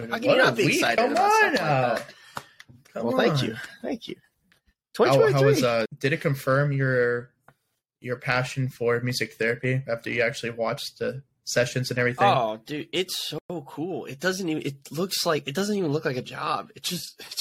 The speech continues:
Speaker 1: just looks like you're playing music with kids. Like, obviously it's more than that. Um,
Speaker 2: Mm-hmm.
Speaker 1: and maybe I'll go into a small mini about it myself when I am in the field and I can rant about it, but it's, it's, it's really cool. Anybody who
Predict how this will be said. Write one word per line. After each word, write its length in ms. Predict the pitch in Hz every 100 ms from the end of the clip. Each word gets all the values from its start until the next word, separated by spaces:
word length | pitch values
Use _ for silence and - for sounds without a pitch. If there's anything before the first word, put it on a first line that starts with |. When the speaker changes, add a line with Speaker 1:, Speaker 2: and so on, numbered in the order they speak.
| -
Speaker 1:
just 160 | 202
looks 160 | 180 170
like 180 | 180 -
you're 80 |
playing 300 | 143 151 151
music 320 | 131 139 139 131
with 140 | 113
kids. 300 | 135 143 110 117 _ - - -
Like, 280 | 135 135 160
obviously 360 | 185 175 - 147
it's 160 | 143
more 340 | 139 123 110 110 _ _ _
than 220 | 135 117
that. 380 | 104 104 98 - _ _
Um, 120 | - 156
Speaker 2:
Mm-hmm. 160 | 139 131 - _ - 127
Speaker 1:
and 200 | 123 123
maybe 300 | 135 127 123
I'll 240 | 113 110 107 - - - _
go 160 | 135 131
into 500 | 120 - 123 117 104
a 60 |
small 320 | 117 135 120
mini 300 | 110 120 117 110
about 260 | 117 107
it 80 | 107
myself 560 | 107 107 - 117 107 -
when 100 | 107
I 220 | 107 107 - -
am 320 | 120 113 113 -
in 180 | 120
the 220 | 110 110 101 - - _ _ _
field 400 | - 143 139 135
and 100 | 135
I 120 | 123
can 260 | 123 131 120 _ -
rant 320 | 123 135 123
about 240 | 123 123 127
it, 160 | 127
but 200 | 127 120
it's, 380 | 151 147 - - -
it's, 320 | 156 - -
it's 220 | 156 143
really 220 | 135 135 127
cool. 400 | - 127 123 120 120
Anybody 380 | 131 123 127 127
who 380 | 123 123 120